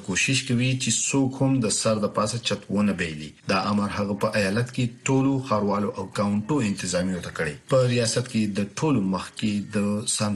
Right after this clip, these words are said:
فرانسیسکو ښار د بیړني حالات اعلان کړی و. د دې ترڅنګ د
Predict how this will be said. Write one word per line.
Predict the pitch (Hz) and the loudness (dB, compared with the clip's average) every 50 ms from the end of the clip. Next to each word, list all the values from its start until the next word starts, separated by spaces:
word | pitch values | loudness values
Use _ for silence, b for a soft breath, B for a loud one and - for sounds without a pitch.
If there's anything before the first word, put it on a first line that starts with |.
| - - | -2 -2
فرانسیسکو | 107 107 104 - 139 127 - - 101 95 - | -2 0 0 0 0 0 0 -2 -4 -4 -2
ښار | - 101 95 95 92 | -2 -2 -2 0 -2
د | 95 85 92 | -4 -4 -2
بیړني | 92 92 92 92 92 95 95 98 98 - - - - | -4 -2 -2 -4 -4 -4 -4 -6 -6 -8 -8 -8 -6
حالات | 95 92 92 92 90 90 - - | -4 -4 -2 -4 -4 -6 -6 -6
اعلان | 95 92 90 87 87 87 87 - - | -4 -4 -4 -4 -4 -6 -8 -4 -2
کړی | 143 139 131 | 0 2 2
و. | 110 107 110 113 - - - 135 | 2 0 -2 -2 -4 -6 -4 -2
د | - 90 - - | -2 -2 0 0
دې | 127 139 131 131 | 0 2 2 0
ترڅنګ | 127 123 - 143 139 139 139 143 139 131 B B _ - 123 | 0 0 0 0 0 2 0 0 -2 -6 B B _ 0 2
د | 127 131 | 2 2